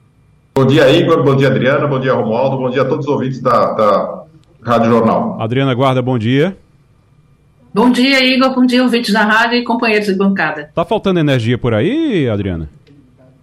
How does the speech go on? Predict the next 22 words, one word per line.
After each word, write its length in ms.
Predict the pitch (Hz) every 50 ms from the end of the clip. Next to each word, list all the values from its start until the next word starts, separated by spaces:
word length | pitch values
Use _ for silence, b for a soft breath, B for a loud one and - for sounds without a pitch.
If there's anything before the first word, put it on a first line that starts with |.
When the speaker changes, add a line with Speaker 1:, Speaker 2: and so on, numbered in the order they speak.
| _ _ - -
Speaker 3:
Não, 280 | 185 214 214 190 185
aqui 320 | 180 190 190 196 262 254 -
tá, 280 | 262 262 269 269 269
tá 120 | 254 254 254
com 120 | - 277
energia, 680 | 285 294 294 285 214 220 233 208 196 180 170 160 156 - -
Igor. 240 | 175 170 165 180 190
Eu 60 | 190 190
tô 240 | - 208 220 226 240
Speaker 2:
Energia. 280 | 240 240 240 247 247
Speaker 3:
em 460 | 240 240 220 214 202 175 170 165 156 - -
Aldeia, 500 | 175 185 180 180 175 190 220 254 269 262
né, 120 | 226 202
em 20 |
Speaker 2:
Aldeia. 80 | 208 202
Speaker 3:
Camaragibe, 680 | 202 208 202 196 196 196 196 190 196 214 226 226 226 233
e 20 |
aqui 200 | 233 233 - 233
não 140 | 226 247 247
faltou 400 | 247 - 240 240 240 240 240 240
por 100 | 254 262
enquanto. 440 | 262 269 254 220 175 160 156 -